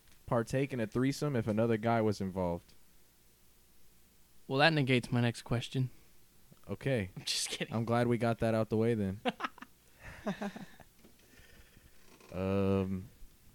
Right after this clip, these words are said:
Speaker 2: Yeah.
Speaker 1: we need to go to Arkansas, bro.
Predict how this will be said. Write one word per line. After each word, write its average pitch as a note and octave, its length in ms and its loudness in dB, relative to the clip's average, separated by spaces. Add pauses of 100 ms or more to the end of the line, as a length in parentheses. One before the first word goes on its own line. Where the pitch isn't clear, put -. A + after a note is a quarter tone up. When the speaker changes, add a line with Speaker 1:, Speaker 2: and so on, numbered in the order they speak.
(960)
Speaker 2:
Yeah. - 380 -10 (540)
Speaker 1:
we E4 80 2
need D#3 160 4
to A2+ 60 2
go G#2 120 2
to F#2+ 80 2
Arkansas, G2 600 -2
bro. F#2+ 300 0